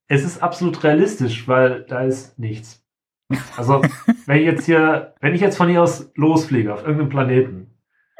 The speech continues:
Speaker 1: weiß ich nicht, Mars, Pluto oder irgendwas, da ist halt auch jetzt keine Quest für mich oder Items, die ich aufsammeln kann. Also ja, gut.
Speaker 2: Weißt du's? Entschuldigung.
Speaker 1: Ich gehe fest davon aus, so stelle ich mir das vor.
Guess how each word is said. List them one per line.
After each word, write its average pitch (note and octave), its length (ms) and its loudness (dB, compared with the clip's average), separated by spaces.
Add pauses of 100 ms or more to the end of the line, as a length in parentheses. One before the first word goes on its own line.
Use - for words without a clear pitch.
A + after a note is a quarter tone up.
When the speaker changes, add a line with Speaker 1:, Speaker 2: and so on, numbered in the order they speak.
(360)
Speaker 1:
weiß A#2+ 180 -2
ich G#2 60 -2
nicht, - 300 -12 (120)
Mars, B2 420 -4
Pluto C#3 380 0
oder A#2+ 240 2
irgendwas, A#2 560 -4 (420)
da A2 80 -6
ist C3 180 -4
halt D3+ 220 -2 (120)
auch D#3 440 0
jetzt A2+ 260 -4
keine A#2 260 -2
Quest A#2+ 320 -4
für A2+ 80 -6
mich A2 240 -8
oder A2 240 -4
Items, A2+ 320 -6
die A2+ 60 -10
ich A2 140 -12
aufsammeln G#2 440 -10
kann. G#2 180 -14
Also A2+ 160 -6
ja, B2+ 380 2
gut. C3+ 340 -4
Speaker 2:
Weißt E2+ 680 -4
du's? D#3+ 540 -6 (1080)
Entschuldigung. A#2 320 -4
Speaker 1:
Ich B2 100 -4
gehe A#2+ 140 0
fest - 360 -4
davon A#2+ 240 0
aus, G#2 220 -8
so A#2 60 -8
stelle A#2 200 -8
ich A2 120 -8
mir A#2 60 -8
das A2 140 -8
vor. F2+ 400 -16